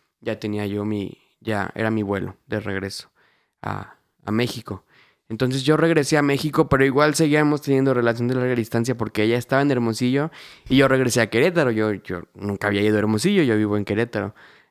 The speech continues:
Entonces me acuerdo haber regresado a casa de mis papás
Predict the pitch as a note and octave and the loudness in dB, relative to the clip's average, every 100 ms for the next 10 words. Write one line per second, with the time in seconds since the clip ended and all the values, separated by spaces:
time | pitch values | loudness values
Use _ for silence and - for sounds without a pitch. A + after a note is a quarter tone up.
0 | - A2 A2 A2 A2+ A2 A2 G#2 B2 C3 | -10 -8 -4 -4 -2 -2 -2 0 0 2
1 | C3 C3 C#3 C#3+ C3+ C#3 C3 B2+ C#3 _ | 2 0 0 -2 -4 -2 -2 -2 -8 _
2 | _ _ _ _ _ - - A#2 G#2 A#2+ | _ _ _ _ _ -12 -6 -6 -4 -2
3 | A2+ G#2+ G2 B2 C#3+ - | -2 -4 -2 -2 -2 -12